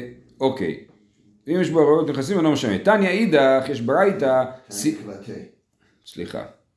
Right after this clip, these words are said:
Speaker 1: תניא כבתי רבי יוחנן רבי יהושע בן לקיש, שטר חוב משמט, ואם יש בו אחריות נכסים, אינו משמט. בסדר. תניא אידך,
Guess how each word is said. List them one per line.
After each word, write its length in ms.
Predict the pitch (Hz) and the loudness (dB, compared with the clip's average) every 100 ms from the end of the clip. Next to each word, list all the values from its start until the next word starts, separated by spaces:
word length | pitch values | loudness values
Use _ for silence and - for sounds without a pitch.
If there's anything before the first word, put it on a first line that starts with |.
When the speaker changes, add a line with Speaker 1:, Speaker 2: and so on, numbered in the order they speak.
| _ _ - _ _ _ | _ _ -20 _ _ _
Speaker 1:
תניא 200 | - 247 | 2 4
כבתי 300 | 208 196 196 | 4 4 2
רבי 100 | 180 | 4
יוחנן 200 | 175 170 | 2 2
רבי 160 | 156 139 | 2 2
יהושע 220 | 120 160 | 0 0
בן 180 | 143 120 | 0 0
לקיש, 480 | 101 240 247 - - - | -2 -2 -4 -4 -12 -18
שטר 360 | - 220 165 | 2 6 6
חוב 300 | - 165 139 | 4 0 0
משמט, 520 | 117 90 98 208 254 - - - | -2 -4 -4 -2 -2 -4 -10 -8
ואם 160 | 120 139 | -2 2
יש 160 | 202 | 2
בו 160 | 170 175 | 2 0
אחריות 260 | 147 170 | 2 0
נכסים, 600 | 151 - 117 185 254 247 - - | 0 -2 -2 0 2 0 -4 -4
אינו 240 | 117 160 | 0 2
משמט. 640 | 170 165 175 139 127 123 - - - | 2 2 2 2 2 -2 -8 -20 -10
בסדר. 340 | 226 254 220 220 - _ _ _ - | -6 -4 -4 -8 -16 _ _ _ -4
תניא 300 | 170 180 151 | 2 4 4
אידך, 680 | 107 92 98 104 143 196 | 2 0 0 2 2 2